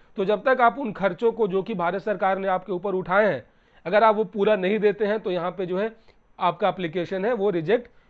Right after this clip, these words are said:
हो जाएगा। और यहाँ पे दोस्तों आठवां पॉइंट है, ये काफ़ी महत्वपूर्ण है, ये है passport will be not issued on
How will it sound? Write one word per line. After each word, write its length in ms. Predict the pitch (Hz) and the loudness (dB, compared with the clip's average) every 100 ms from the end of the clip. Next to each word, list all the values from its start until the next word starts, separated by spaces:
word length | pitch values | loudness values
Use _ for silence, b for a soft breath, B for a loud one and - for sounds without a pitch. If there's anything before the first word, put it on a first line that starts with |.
| _ | _
हो 240 | - 180 185 | -8 -2 0
जाएगा। 440 | 175 160 139 117 - b b - | 2 2 0 -6 -12 b b 0
और 140 | 214 | 4
यहाँ 160 | 233 254 | 4 4
पे 120 | 240 | 4
दोस्तों 380 | 220 220 269 262 | 6 6 4 4
आठवां 420 | 214 196 208 247 | 4 4 2 0
पॉइंट 360 | 262 226 220 | 2 0 2
है, 140 | 233 220 | 0 0
ये 180 | 190 226 | 2 4
काफ़ी 300 | 220 196 220 | 4 4 2
महत्वपूर्ण 540 | 190 202 - 214 202 | 2 0 0 -2 2
है, 180 | 214 226 - _ _ _ _ _ _ B B B | 0 0 -6 _ _ _ _ _ _ B B B
ये 160 | 196 254 | 8 8
है 60 | |
passport 520 | 254 220 214 220 240 208 | 8 8 6 8 8 8
will 180 | 226 | 2
be 80 | 233 202 | 2 4
not 280 | 202 254 - - | 8 6 6 -4
issued 420 | 208 - 254 - | -4 0 -2 2
on 200 | 202 240 | 4 4